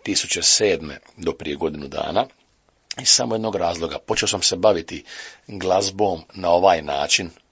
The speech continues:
ajmo to nazvati estradom, makar ja ne volim taj izraz estrade, jer nisam dio estrade, ja sam školovan glazbenik i bavim se glazbom. E,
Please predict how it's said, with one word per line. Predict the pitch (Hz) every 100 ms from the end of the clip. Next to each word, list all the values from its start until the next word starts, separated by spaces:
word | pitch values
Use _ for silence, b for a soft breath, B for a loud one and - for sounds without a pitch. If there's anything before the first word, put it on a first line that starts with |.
| _ _
ajmo | - 82 82
to | - 85
nazvati | 78 90 87
estradom, | 80 - 82 78 80
makar | 73 76 95
ja | 82
ne | 80 85
volim | 73 69 69 - -
taj | 76
izraz | 78 76 69
estrade, | 71 80 76 82
jer | 78
nisam | 80 - 73
dio | 73 78
estrade, | 76 - 76 71
ja |
sam | 71 80
školovan | - 82 76
glazbenik | 73 80 80 82 76 -
i | 76
bavim | 78 76
se | 71 78
glazbom. | 67 73 73 67 62 B B B B B B B
E, | - 90 87 87 90 87